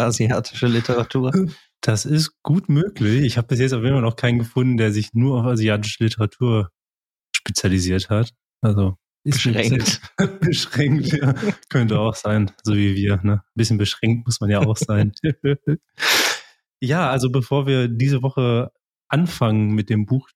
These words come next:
Speaker 2: die wir für diese Folge da haben, ähm, wollten wir erstmal ein Danke sagen für alle, die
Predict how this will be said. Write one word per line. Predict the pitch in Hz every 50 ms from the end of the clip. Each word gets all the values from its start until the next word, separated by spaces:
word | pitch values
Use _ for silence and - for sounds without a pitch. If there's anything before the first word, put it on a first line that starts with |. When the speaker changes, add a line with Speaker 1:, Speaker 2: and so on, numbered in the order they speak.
| _ -
Speaker 2:
die | 123 117 117 110
wir | 113 117 113 110
für | - 120
diese | 110 110 110 110
Folge | - - 110 107 110 110
da | 101 101 117 117
haben, | 117 127 131 143 151 160 - _ _ _ _ _ _ _ _ _ _ _ - - - _
ähm, | - 117 110 107 107 104 104 101 107
wollten | 110 120 117 127
wir | 117
erstmal | 117 123 123 - - 117 120
ein | 120 113 107 101 95 92 - _ -
Danke | 104 95 120 135 139 110
sagen | 101 101 98 98 104 117 147 180 - -
für | - - 117 -
alle, | 117 110 101 104 101 95 - _ _ _ _ - _ _ -
die | 113 110 104 104 104 95